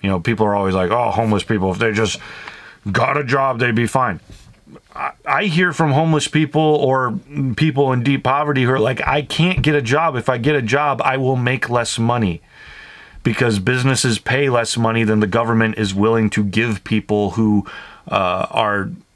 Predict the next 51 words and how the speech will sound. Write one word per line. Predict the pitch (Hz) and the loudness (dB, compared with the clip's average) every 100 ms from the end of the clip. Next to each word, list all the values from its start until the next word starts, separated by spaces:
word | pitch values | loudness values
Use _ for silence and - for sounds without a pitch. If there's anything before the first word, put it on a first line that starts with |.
| - - | -20 -6
are | 113 107 117 | -2 0 0
unable | 117 117 113 120 113 110 98 | 0 0 0 0 0 0 -2
to, | - 110 101 98 | 0 2 2 0
to | - 107 | 0 -2
find | - 123 123 147 | 0 0 0 0
a | 104 | -2
job." | 90 90 85 104 101 - - _ _ | -2 -2 -4 -8 -14 -20 -20 _ _
And | - 120 120 110 - _ _ - | -2 0 0 -2 -4 _ _ -4
if | 117 110 | -2 0
you | 123 127 | 0 0
get | 117 101 156 | 0 0 2
a | 175 | 2
job | 107 107 113 117 131 117 | 0 0 2 0 0 -2
and | 113 107 | 0 2
now | 117 | 2
you | 135 | 2
make | 127 127 113 | 0 0 0
less | 123 117 135 | -2 0 0
money, | 160 160 156 | 0 2 2
you're | 135 | 2
also | 143 151 | 2 0
paying | 151 160 160 | 0 0 0
for | - | 0
more | 151 160 156 | 2 2 2
bills, | 196 139 - - | 0 0 -4 -4
right? | 107 160 - | -2 -2 -2
I | |
mean, | 120 123 113 - - - - - - | 0 0 0 -6 -18 -20 -20 -20 -6
now | 113 120 | 0 0
you've | 143 131 | 0 0
got, | 123 127 123 120 - | 0 2 0 -4 -2
"Well, | 117 | 0
I | 107 113 | 0 0
can't | 120 107 | -2 -2
stay | - 104 | -2 0
home | 92 107 98 | 0 2 2
and | 92 | 0
take | 101 87 | 0 -2
care | - 90 | -2 -2
of | |
my | 82 80 | -2 -4
kids, | - 127 120 - | -2 -2 -2 -2
so | 90 | -2
I | |
have | 87 | -4
to | - | -4
get | 90 | -6
a | |
babysitter | 71 117 123 110 - 107 104 | -2 -2 0 -2 0 0 0
for | 104 | -2
them | 95 98 98 95 | 0 0 2 0